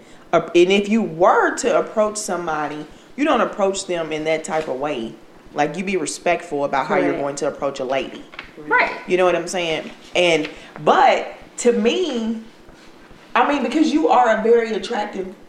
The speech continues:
Speaker 1: lady,
Speaker 3: Mm-hmm.
Speaker 1: you know, and your booty is big,
Speaker 3: Mm-hmm.
Speaker 1: and you got hips and things like that.
Speaker 3: Yeah.
Speaker 1: So, you know, you just being yourself.
Speaker 3: That's why I was saying, like, I know what I'm, I look like. So
Speaker 1: Yeah.
Speaker 3: on some level, when I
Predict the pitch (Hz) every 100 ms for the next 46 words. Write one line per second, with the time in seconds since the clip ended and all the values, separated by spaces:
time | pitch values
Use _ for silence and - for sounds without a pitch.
0 | - 180 220 302 - - 220 262 247 240
1 | 220 214 190 170 214 226 233 226 277 262
2 | 226 226 262 403 - - - 196 214 214
3 | 180 240 277 233 254 277 302 311 - 262
4 | 233 233 240 247 247 240 220 220 320 320
5 | - 480 - - - - 320 277 330 392
6 | 233 240 240 - - - - - - -
7 | 233 - 330 - - - - - 202 262
8 | 294 285 339 349 392 427 285 - - -
9 | - 294 - 370 277 240 - 302 320 269
10 | 247 208 - - - 269 277 - - 269
11 | 311 262 269 302 311 262 240 240 214 -
12 | 208 214 196 233 285 294 294 - - 311
13 | 311 294 285 - 320 269 247 233 196 190
14 | 214